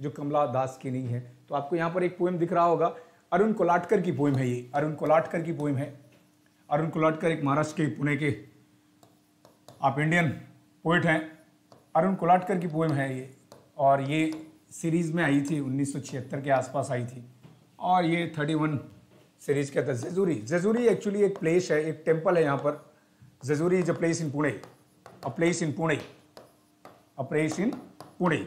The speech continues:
and Pune is in Maharashtra। तो ठीक है, क्योंकि Arun कोलटकर को आपको पढ़ना नहीं है, आपके syllabus में नहीं है, but चूंकि ये, अ, ये कमला दास जी हैं, इनकी आप जानते हैं, कई चीज़ों के लिए आप जानते हैं,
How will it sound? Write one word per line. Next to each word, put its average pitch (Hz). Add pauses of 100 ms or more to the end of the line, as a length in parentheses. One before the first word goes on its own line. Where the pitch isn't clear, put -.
(300)
and 139
Pune 180
is 180
in 262 (320)
Maharashtra। 165 (480)
तो 185
ठीक 202
है, 214 (340)
क्योंकि 185
Arun 202
कोलटकर 196
को 190
आपको 175
पढ़ना 143
नहीं 160
है, 160
आपके 147
syllabus 143
में 147
नहीं 151
है, 139 (360)
but 165
चूंकि 185
ये, 180
अ, 131 (400)
ये 147 (600)
कमला 180
दास 139
जी 143
हैं, 131
इनकी 143
आप 147
जानते 147
हैं, 151
कई 220
चीज़ों 214
के 202
लिए 208
आप 156
जानते 143
हैं, 123